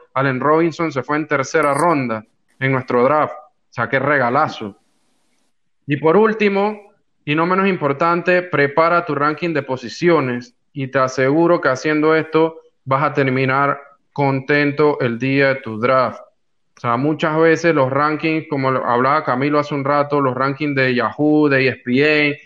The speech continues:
de la plataforma que sea que utilices, van a ir en contra de, de, de tu propio ranking, de la perspectiva que tú tienes de varios jugadores. Así que vas a poder llevarte jugadores que, que tienes arriba en tus rankings más tarde de, de lo que ya piensas y viceversa.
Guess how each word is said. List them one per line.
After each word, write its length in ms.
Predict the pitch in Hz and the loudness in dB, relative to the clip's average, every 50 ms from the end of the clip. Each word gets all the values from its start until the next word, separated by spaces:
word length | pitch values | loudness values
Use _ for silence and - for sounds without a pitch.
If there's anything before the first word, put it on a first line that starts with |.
| _ _ _ | _ _ _
de 100 | 127 131 | -2 0
la 140 | 131 123 - | 0 0 0
plataforma 720 | 135 127 123 - 123 117 - - 175 180 185 190 180 175 | 0 0 0 0 -2 -2 0 0 2 2 2 2 0 -2
que 120 | - 143 | -2 -4
sea 180 | 135 - 165 165 | -2 0 0 0
que 80 | 160 160 | -2 -4
utilices, 640 | 147 - 139 143 160 165 156 - 160 170 165 - _ _ _ _ _ _ | -4 -4 -2 -2 -2 -2 -2 -2 -2 -2 -2 -6 _ _ _ _ _ _
van 180 | 123 139 147 | -2 0 0
a 80 | 156 160 | 2 2
ir 100 | 170 165 | 2 2
en 160 | 170 160 156 | 2 0 0
contra 580 | - 170 170 170 170 170 180 175 170 160 156 147 | 0 0 0 2 2 0 2 2 2 2 2 0
de, 60 | 139 - | -2 -6
de, 180 | 131 139 131 123 | -6 -4 -4 -4
de 220 | 120 131 135 135 | -4 -4 -4 -6
tu 240 | 131 - - 143 131 | -6 -6 -8 -8 -2
propio 320 | - 151 160 - 175 170 160 | 0 0 0 2 2 2 4
ranking, 360 | 160 185 208 208 196 - 165 | 4 2 0 0 -2 -4 -6
de 120 | 147 139 | -4 -4
la 100 | 139 135 | -6 -6
perspectiva 600 | - 143 139 _ - 135 - _ 180 175 175 180 | -6 -10 -14 _ -16 -18 -16 _ -6 -6 -4 -4
que 100 | 175 151 | -6 -8
tú 120 | 135 151 143 | -12 -14 -14
tienes 300 | - 170 175 180 180 165 | -8 -8 -6 -4 -4 -4
de 80 | 151 | -4
varios 240 | 147 156 165 175 156 | -4 -2 -2 -4 -4
jugadores. 580 | 151 131 120 123 139 175 180 143 120 113 - _ _ _ _ _ _ _ _ _ _ _ | -4 -4 0 2 2 2 2 2 0 -2 -6 _ _ _ _ _ _ _ _ _ _ _
Así 240 | 120 123 123 143 139 | -6 -6 -4 -4 0
que 80 | 156 | 0
vas 140 | 151 147 151 | 2 2 2
a 40 | 165 | 0
poder 240 | - 131 135 139 147 | 0 0 0 2 2
llevarte 400 | 143 147 147 147 147 165 160 160 | 2 2 0 0 0 2 2 2
jugadores 420 | 143 147 127 123 123 131 151 156 | 0 0 0 2 2 2 2 0
que, 300 | 151 139 127 117 113 113 _ _ _ _ _ _ _ _ | 0 0 -2 -2 -2 -6 _ _ _ _ _ _ _ _
que 100 | 120 113 | -2 0
tienes 180 | 147 175 185 | 2 2 2
arriba 280 | 165 151 139 160 185 190 | 2 2 2 2 2 2
en 60 | 190 | 0
tus 140 | 175 156 143 | 0 -2 -2
rankings 420 | 160 180 185 185 180 196 208 196 | 0 0 0 0 -2 -2 -4 -2
más 200 | 185 165 147 - | -2 -2 -2 -2
tarde 300 | - 165 160 160 165 175 | -2 0 0 0 0 0
de, 160 | 165 160 156 143 | 0 0 -2 -2
de 120 | 139 135 | -2 -4
lo 80 | 131 123 | -4 -2
que 120 | 131 127 | 0 0
ya 160 | 131 135 135 | 0 0 0
piensas 360 | - 160 156 160 160 165 160 | -2 -2 -2 -2 -4 -4 -4
y 40 | 143 | -4
viceversa. 640 | 127 123 123 113 107 117 139 147 123 - - 101 95 | -4 -6 -6 -2 0 0 2 0 0 -4 -8 -14 -14